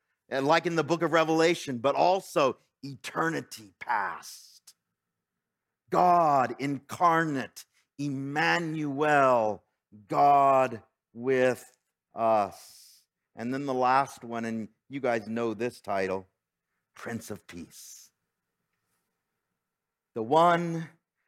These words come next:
who will bring peace between God and man.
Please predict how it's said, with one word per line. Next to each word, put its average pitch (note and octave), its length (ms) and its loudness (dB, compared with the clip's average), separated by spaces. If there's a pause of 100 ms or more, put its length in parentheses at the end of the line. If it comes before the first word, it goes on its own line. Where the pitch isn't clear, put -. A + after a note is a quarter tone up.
(200)
who A#2 100 -18
will A2+ 100 -8
bring G#2+ 280 -6
peace - 880 -8 (460)
between F#2+ 420 -10
God A#2+ 680 0 (480)
and F#2+ 220 -14
man. E2 440 -14